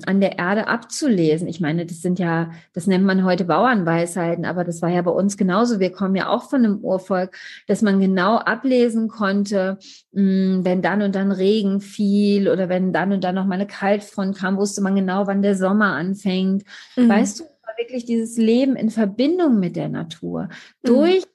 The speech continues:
Speaker 1: Beobachten der Natur, durch das mit der Natur sein, in der
Speaker 2: Ja.
Speaker 1: Natur sein.
Speaker 2: Ja.
Speaker 1: Und das haben wir so vergessen, wir haben uns so abgetrennt davon,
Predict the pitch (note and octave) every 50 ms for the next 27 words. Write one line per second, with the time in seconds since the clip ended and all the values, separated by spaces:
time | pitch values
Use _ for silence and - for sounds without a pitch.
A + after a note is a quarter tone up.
0 | _ _ _ _ - A3+ - - D4 D#4 F4 E4+ C#4+ A#3+ A#3 - - - F3+ F3+
1 | E3 D#3+ D#3+ D#3+ E3 E3 - F#3+ F3 E3+ E3+ A#3 C#4 D#4 D#4+ D#4+ - C#4 B3+ -
2 | A#3 A#3 C4 C4 - C4+ B3+ A#3 A3+ A3+ A3 G#3+ - - - A3 G3+ F#3+ F3+ F#3
3 | G3+ A#3+ C#4 - A3 E3+ D3 D3+ E3 E3 E3 - - C#4+ D4+ D#4+ D#4 C4 A3+ F#3+
4 | F3 E3 D#3+ E3 - _ _ _ _ _ _ _ D3 D3 D3 D3 D#3+ F#3+ - -
5 | - - - - - A3+ A3+ A3 G#3+ G3 G3+ F#3+ A#3 - - - C4+ C4 B3 B3
6 | A3+ - - A#3 C4+ C#4 C#4+ C4+ A3+ G#3+ G#3+ G3+ G3 B3 C4 - - D#4+ E4+ F4
7 | F#4 F4 - _ _ _ - G#3+ G#3+ G#3 G#3 G#3+ G#3+ G3+ A3+ B3 B3+ - - G#3+
8 | - - - D4 C#4+ - - - C4+ C4+ C#4 C#4+ C#4 C#4+ - D4 C#4 C#4 C#4+ C#4+